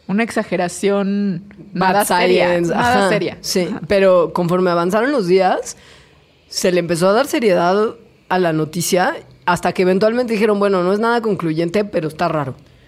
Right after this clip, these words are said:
Speaker 1: Bueno, más o menos.
Speaker 2: Bueno, más o menos. La
Speaker 1: Ajá.
Speaker 2: cosa es que existe un telescopio, uno de los más poderosos y más padres que se han hecho por parte de la nasa,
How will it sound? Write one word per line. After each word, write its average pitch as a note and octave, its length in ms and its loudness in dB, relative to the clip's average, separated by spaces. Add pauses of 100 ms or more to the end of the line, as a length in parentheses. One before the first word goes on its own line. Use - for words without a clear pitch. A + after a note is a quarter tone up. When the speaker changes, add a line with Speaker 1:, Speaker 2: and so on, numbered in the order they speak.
(360)
Speaker 1:
Bueno, E4 240 -4
más F#4+ 180 -6
o G4 40 -8
menos. G#3+ 220 -10
Speaker 2:
Bueno, G4 180 -6
más D#4 180 -2
o A#3+ 60 0
menos. C#4+ 320 -2
La B3 80 2
Speaker 1:
Ajá. D4 100 0
Speaker 2:
cosa F#4 120 2
es F#4 80 -2
que A3+ 260 0 (300)
existe E4+ 300 -2
un F#4+ 60 0
telescopio, A3+ 720 0 (160)
uno F#3+ 220 2
de F3+ 80 2
los D#3+ 140 -2
más G3 240 0
poderosos F3 500 0
y - 40 -6
más D#3+ 340 -4 (300)
padres F3 420 0
que - 100 -14
se - 120 -8
han D#3 140 -4
hecho D#3+ 280 -4
por D#3 140 -10
parte D3+ 240 -6
de D#3+ 60 -2
la F3 100 -2
nasa, F#3+ 400 -2